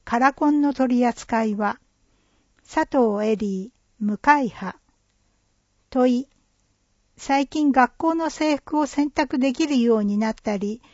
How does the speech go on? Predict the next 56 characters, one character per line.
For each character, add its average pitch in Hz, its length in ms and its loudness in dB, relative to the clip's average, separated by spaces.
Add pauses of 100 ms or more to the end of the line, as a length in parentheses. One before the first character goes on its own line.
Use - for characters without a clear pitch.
(220)
職 269 380 -4
場 320 140 -2
で 320 140 -2
の 220 400 0
髪 269 460 2
色 269 200 0
や 262 280 0 (280)
ピ 330 200 -2
ア 302 80 0
ス - 140 -4
が 220 160 0
緩 247 260 0
和 262 140 4
さ 247 160 -2
れ 240 120 0
た 247 160 0
り 214 120 -6
と、 214 280 -6 (360)
自 220 180 -2
分 330 240 -4
ら 330 140 -2
し - 120 -12
く 220 180 -2
生 202 140 -4
き 311 120 -2
る 277 100 -4
こ 240 140 0
と 247 100 0
が 220 140 0
で 202 160 -2
き 294 100 -4
る 247 140 0
時 190 160 -6
代 254 200 2
に 247 120 4
な 262 140 4
っ - 40 -2
て 208 180 -8
き - 120 -20
た 196 120 -6
と 196 140 -8
感 202 260 -4
じ 196 160 -8
る。 185 200 -8 (1040)
令 311 240 0
和 233 160 2
五 226 160 0
年 233 240 0
三 302 260 0
月 226 300 0
の 214 360 -4
一 220 220 -6
般 294 220 4
質 - 240 -4
問 214 260 2
で、 202 240 -6